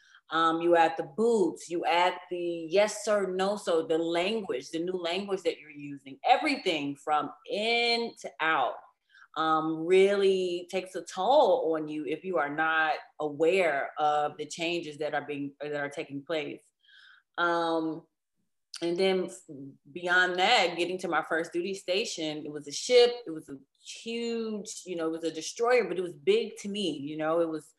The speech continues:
this big chunk of steel with all of these stinky men and all of these, um, everybody's rushing and everybody has something to do, and there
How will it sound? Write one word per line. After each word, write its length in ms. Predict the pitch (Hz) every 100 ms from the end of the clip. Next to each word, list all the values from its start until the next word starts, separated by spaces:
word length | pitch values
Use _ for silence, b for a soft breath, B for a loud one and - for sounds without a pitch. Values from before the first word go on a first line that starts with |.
| b b b
this 160 | 175 170
big 360 | 156 208 208 -
chunk 220 | 214 208
of 80 | 190
steel 400 | - 196 185 156
with 100 | 156
all 260 | 175 202 208
of 60 |
these 260 | 208 208 -
stinky 420 | - 214 214 214
men 580 | 196 185 208 190 165 147
and 120 | 143
all 280 | 156 190 208
of 160 | 214 202
these, 480 | 214 214 208 202 196 _ B B B -
um, 300 | 175 170 147
everybody's 540 | 180 226 214 214 214 165
rushing 640 | 185 208 - 175 156 147
and 120 | 147
everybody 560 | 180 220 220 208 208 214
has 220 | 208 190
something 280 | 202 190 190
to 160 | 185
do, 280 | 180 208 226
and 180 | 170 165
there 400 | 180 196 202 -